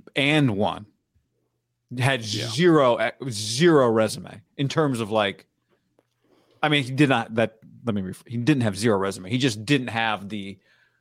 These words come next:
Speaker 1: like, prototypical N F L. It was easy to not hire him. I wonder if Mark is gonna, because he made that mistake in his mind, I don't know if he views it as a mistake, 'cause I'm with you, like, it made sense.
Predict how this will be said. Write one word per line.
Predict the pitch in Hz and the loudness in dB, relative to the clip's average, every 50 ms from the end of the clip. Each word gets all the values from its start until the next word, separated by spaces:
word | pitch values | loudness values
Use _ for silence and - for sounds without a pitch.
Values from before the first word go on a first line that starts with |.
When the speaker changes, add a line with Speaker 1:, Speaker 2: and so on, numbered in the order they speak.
| _ _ _ | _ _ _
Speaker 1:
like, | - 120 113 - - _ _ _ _ _ _ | -4 -2 -2 -4 -6 _ _ _ _ _ _
prototypical | - 151 151 139 123 117 - 147 135 - - - 120 110 101 107 | -2 0 0 2 0 0 0 -2 -2 -2 -2 -2 0 0 2 2
N | 117 113 | 0 0
F | 107 - | 0 -2
L. | - - | 0 2
It | 156 | 4
was | 156 147 135 - | 4 4 4 2
easy | - 175 170 170 143 139 131 | 4 4 4 6 6 4 4
to | 120 110 | 2 2
not | 107 104 101 98 95 - | 2 0 0 -2 -2 -2
hire | 95 90 87 87 82 87 | -2 -2 -4 -4 -10 -16
him. | 110 110 - _ _ _ _ _ _ _ _ _ _ _ _ _ _ _ _ _ _ _ _ _ | -18 -20 -20 _ _ _ _ _ _ _ _ _ _ _ _ _ _ _ _ _ _ _ _ _
I | - 147 175 | 2 2 4
wonder | 202 190 175 175 180 165 147 | 4 4 4 4 6 4 4
if | 123 - | 4 4
Mark | 123 127 127 131 127 - | 2 2 4 2 2 0
is | 123 104 | -4 -2
gonna, | 98 127 127 120 113 110 107 | 0 0 2 2 2 2 0
because | - - - 120 - - - 139 151 156 131 | -2 -4 -6 -6 -6 -4 0 0 2 2 2
he | 147 135 | 2 2
made | 123 117 110 - | 2 2 2 2
that | 127 127 135 135 | 0 0 0 -2
mistake | 151 143 - - 156 151 170 170 - _ _ _ | -4 -2 2 2 2 2 2 -2 -8 _ _ _
in | - 151 143 | 2 2 4
his | 139 151 131 113 | 4 2 0 0
mind, | 120 123 120 123 139 160 190 165 | 0 2 2 2 2 0 0 -2
I | 110 127 | -2 -2
don't | 135 139 | 0 0
know | 135 | -2
if | 120 | -2
he | 117 113 | -4 -6
views | 95 107 135 165 151 | -2 0 0 0 0
it | 143 | 0
as | 120 107 | -2 -2
a | |
mistake, | 113 113 107 - 120 120 120 | -2 -4 -2 0 0 0 0
'cause | - 123 110 | -2 -2 -2
I'm | 120 123 143 | 0 0 0
with | 147 165 165 165 | -2 -2 -2 0
you, | 120 101 104 | 0 0 0
like, | 98 98 98 - _ _ _ _ _ _ _ _ _ _ _ _ _ _ _ _ _ _ _ _ _ _ - | 0 -2 -4 -4 _ _ _ _ _ _ _ _ _ _ _ _ _ _ _ _ _ _ _ _ _ _ -2
it | 139 131 | 0 0
made | 117 123 127 127 131 107 | 2 2 2 2 0 0
sense. | - - 135 156 139 98 82 - - - - - | -2 0 0 0 0 -2 -4 -8 -12 -16 -16 -16